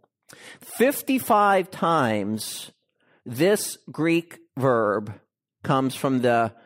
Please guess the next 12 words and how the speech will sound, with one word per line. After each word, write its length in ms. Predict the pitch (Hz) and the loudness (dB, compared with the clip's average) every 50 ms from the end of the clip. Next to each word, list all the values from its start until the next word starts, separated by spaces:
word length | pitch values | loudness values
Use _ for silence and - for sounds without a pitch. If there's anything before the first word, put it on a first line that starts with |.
| _ _ - | _ _ -10
Greek 320 | - 131 147 180 208 - | -4 0 0 0 0 0
New 140 | - 208 214 | -2 -2 -2
Testament 760 | 180 - 190 175 156 156 - - - 165 160 156 147 147 - - - _ _ _ _ _ _ _ _ _ - | -2 0 2 2 2 2 -2 -4 -2 0 2 2 0 0 -2 -8 -18 _ _ _ _ _ _ _ _ _ -12
to 220 | - - 170 147 139 | -4 0 2 2 2
us 200 | 127 120 - - | 2 0 0 -2
in 60 | 123 | 0
the 80 | 120 117 | 0 0
New 180 | 110 110 104 | 0 0 -2
Testament. 640 | 98 - 113 92 98 - - - 98 92 95 - - _ _ _ _ _ _ _ _ _ _ - - - - - - - - _ _ | -2 -2 -4 -4 -4 -4 -8 -10 -8 -8 -8 -10 -12 _ _ _ _ _ _ _ _ _ _ -20 -20 -20 -20 -20 -20 -20 -20 _ _
Fifty-five 640 | - - 208 214 - 208 185 - 202 175 165 165 151 | -2 0 0 2 2 -2 -2 0 2 2 2 2 0
times. 580 | - - 160 143 127 104 101 - - - - - _ _ _ _ - - - _ _ - - - | -2 -2 0 0 0 -2 -4 -8 -12 -16 -16 -18 _ _ _ _ -20 -20 -20 _ _ -20 -20 -20
Fifty-four 1800 | - - - - - 269 294 320 349 - - - - 269 240 208 170 - - - - - - - 320 349 349 339 320 285 196 147 139 139 147 156 | -18 -16 -10 -4 2 2 4 4 2 0 -4 -2 0 2 2 2 0 -2 -6 -14 -14 -10 -4 2 4 4 6 6 4 4 4 4 4 2 2 0